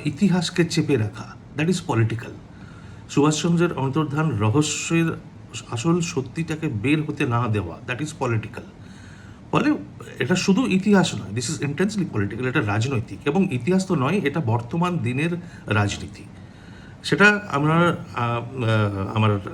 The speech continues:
লেকচারগুলোতে আমি বারবার, আহ, উদাহরণ দিয়ে থাকি। আমরা যে লেকচারগুলো দিই ঘুরে বেরিয়ে, এখান থেকে ওখান থেকে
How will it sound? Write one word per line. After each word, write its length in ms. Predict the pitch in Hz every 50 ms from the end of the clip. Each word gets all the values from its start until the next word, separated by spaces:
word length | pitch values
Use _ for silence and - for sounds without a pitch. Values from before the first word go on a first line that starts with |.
| - -
লেকচারগুলোতে 540 | 107 107 107 - 170 143 139 143 135 - 143
আমি 100 | 131 127
বারবার, 340 | 110 107 110 113 120 131
আহ, 800 | 117 101 - - - - - - - - 113 104 98 101 101 104
উদাহরণ 360 | 110 110 120 117 117 127 123 113
দিয়ে 160 | 113 113 113
থাকি। 300 | 113 120 113 113 - - - - - - - - - - -
আমরা 160 | - 113 107
যে 140 | 95 107 104
লেকচারগুলো 560 | 101 104 - 165 - - 139 110 104 107 104
দিই 240 | 98 101 104 110 107
ঘুরে 240 | 98 110 101 104
বেরিয়ে, 360 | 104 101 101 98 98 101 104 104
এখান 200 | 101 - 113 110
থেকে 200 | 120 110 104 101
ওখান 200 | 95 104 110 101
থেকে 260 | - 110 110 101